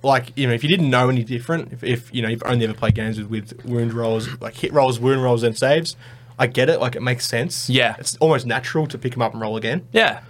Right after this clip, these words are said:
Speaker 1: You know, and to,
Speaker 2: Yeah.
Speaker 1: and to need a similar result or, or,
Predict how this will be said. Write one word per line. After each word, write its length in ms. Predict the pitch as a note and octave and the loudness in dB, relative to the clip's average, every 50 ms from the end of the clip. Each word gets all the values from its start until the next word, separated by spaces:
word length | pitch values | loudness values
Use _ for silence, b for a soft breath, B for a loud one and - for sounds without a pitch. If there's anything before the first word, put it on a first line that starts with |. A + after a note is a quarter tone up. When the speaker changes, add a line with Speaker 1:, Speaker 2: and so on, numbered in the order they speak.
| B B B | B B B
Speaker 1:
You 60 | - | -4
know, 140 | A2 A2 A#2 | -2 0 2
and 260 | B2 A2+ A2 G#2+ G2+ | 2 0 0 -2 -4
to, 100 | G2+ - | 0 2
Speaker 2:
Yeah. 120 | B2 A#2+ A#2 | 4 4 4
Speaker 1:
and 140 | A#2 A2 G#2+ | 2 0 -2
to 260 | - B2+ A#2+ G#2+ G#2+ - - - B B B B B B B B B B B | 0 0 0 0 0 -4 -10 -18 B B B B B B B B B B B
need 180 | - A#2+ A2+ A2 | -6 -4 -4 -4
a 40 | A2 | -6
similar 440 | - - B2 A2+ A2 G#2+ G#2+ A2 | -4 -2 -2 -2 0 0 -2 -2
result 420 | A2 A2 A2 A2+ A2 G#2+ A2 A2+ - - - | -2 -2 0 0 0 0 0 -2 -6 -12 -10
or, 320 | - A#2+ A2+ A2 G#2+ G#2+ - - - - - | -4 -2 -2 -2 -2 -4 -10 -16 -18 -12 -8
or, 280 | - - A2+ A2+ A#2 | -6 -6 -6 -6 -8